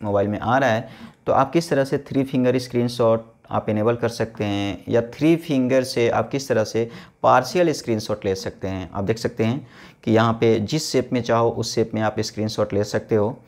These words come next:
हालांकि इसकी फुल डिटेल मैंने स्क्रीनशॉट वाली वीडियो में बना रख-, बता रखी है। तो आप किस तरह से यहाँ पे थ्री फिंगर का इस्तेमाल कर सकते हो स्क्रीनशॉट में। तो सबसे पहले आपको क्या करना है कि अपने मोबाइल के सेटिंग में चले जाना है और सेटिंग में जाने के बाद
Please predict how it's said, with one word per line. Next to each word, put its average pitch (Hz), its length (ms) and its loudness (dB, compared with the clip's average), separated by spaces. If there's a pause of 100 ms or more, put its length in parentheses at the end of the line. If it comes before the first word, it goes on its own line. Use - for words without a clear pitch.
(240)
हालांकि 135 280 2
इसकी 139 220 -2
फुल 127 240 0
डिटेल 123 260 2
मैंने 117 260 0
स्क्रीनशॉट 110 440 -2
वाली 110 200 4
वीडियो 107 220 2
में 110 120 0
बना 104 240 0
रख-, 104 220 0
बता 98 240 0
रखी 101 280 -2
है। 113 180 0 (420)
तो 127 60 0
आप 123 120 2
किस 175 180 0
तरह 127 180 4
से 131 400 -2 (1160)
यहाँ 113 160 2
पे 117 160 2 (160)
थ्री 180 280 6 (280)
फिंगर 127 260 0
का 123 100 0
इस्तेमाल 110 320 -4
कर 104 120 -6
सकते - 300 -4
हो 104 60 0
स्क्रीनशॉट 92 560 -8
में। 98 100 -8 (580)
तो 131 60 -4
सबसे 165 280 2
पहले 151 340 4
आपको 117 280 -2
क्या 127 140 -2
करना 113 260 -2
है 117 140 0
कि 139 120 -6
अपने 107 240 -4
मोबाइल 104 260 2
के 120 100 -2
सेटिंग 104 320 -2
में 110 60 0
चले 95 220 -2
जाना 95 240 -2
है 117 100 -6
और - 140 -8
सेटिंग 113 300 0
में 120 100 2
जाने 110 220 2
के 107 120 -4
बाद 107 220 -2